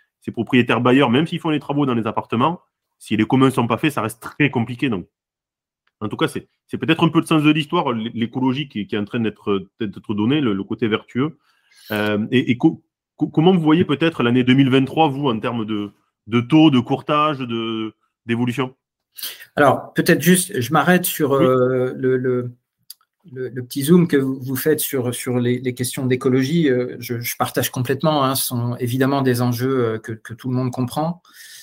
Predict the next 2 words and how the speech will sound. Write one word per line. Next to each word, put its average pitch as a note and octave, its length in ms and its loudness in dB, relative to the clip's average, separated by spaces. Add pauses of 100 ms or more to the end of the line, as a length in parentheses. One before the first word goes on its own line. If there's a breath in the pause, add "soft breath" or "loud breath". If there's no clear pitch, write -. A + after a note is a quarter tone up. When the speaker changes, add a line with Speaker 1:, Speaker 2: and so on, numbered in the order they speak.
(420 loud breath)
Speaker 2:
Euh, A#2+ 380 0 (1500)
ensuite, F3+ 600 2